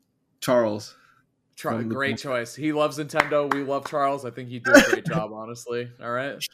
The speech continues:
Speaker 1: <laughs>
Speaker 2: Easy answer is Christian Bale. Come on, all right. He was Batman. He could be Link, I think.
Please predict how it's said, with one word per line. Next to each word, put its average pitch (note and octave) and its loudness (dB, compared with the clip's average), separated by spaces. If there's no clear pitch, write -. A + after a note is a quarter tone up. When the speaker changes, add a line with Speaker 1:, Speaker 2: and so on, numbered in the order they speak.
Speaker 1:
<laughs> - -12
Speaker 2:
Easy G3 2
answer E3+ 0
is C#3 -6
Christian D#3 -2
Bale. A#2+ -2
Come C#3 -8
on, A2+ -6
all A2+ -8
right. A#2+ -8
He D3+ -6
was F3+ -6
Batman. E3 2
He D3+ -6
could C#3+ -8
be C3+ -6
Link, A2+ -6
I A2 -10
think. A2+ -10